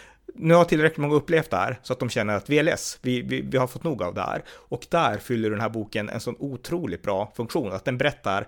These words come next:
liksom, hur vart det så här? D-, den ger liksom svaret på den frågan, hur vart det så här knäppt?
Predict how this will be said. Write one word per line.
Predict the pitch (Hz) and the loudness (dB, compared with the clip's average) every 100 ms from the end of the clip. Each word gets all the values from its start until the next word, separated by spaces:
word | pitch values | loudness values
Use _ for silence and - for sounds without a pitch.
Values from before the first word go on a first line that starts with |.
| - | -8
liksom, | - 107 - 113 107 - _ | -10 -8 -4 -4 -4 -10 _
hur | - 143 | 0 2
vart | 160 - | 0 0
det | 95 | -8
så | - | -6
här? | - 139 - _ | -4 -6 -8 _
D-, | - 123 | -6 -2
den | 143 135 | 2 2
ger | 131 123 | 2 0
liksom | 120 - 117 | -4 -8 -4
svaret | 131 117 104 | 0 0 0
på | |
den | 117 107 | -4 -2
frågan, | 120 98 95 - | -2 -2 -6 -4
hur | 135 | -4
vart | 104 107 - | -2 -6 -6
det | |
så | 101 | -8
här | 101 | -8
knäppt? | - 147 - - | -4 -6 -6 -16